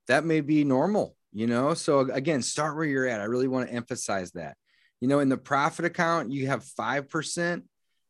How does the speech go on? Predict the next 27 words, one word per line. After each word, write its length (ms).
you 120
know, 440
um, 440
and 160
then 120
you 140
had 200
fifteen 400
on 160
taxes. 400
I 80
think 260
both 220
of 60
those 240
are 60
great 280
places 440
to 60
start. 440
But 100
again, 280
guys, 280
start 320
where 240
you 460
are. 400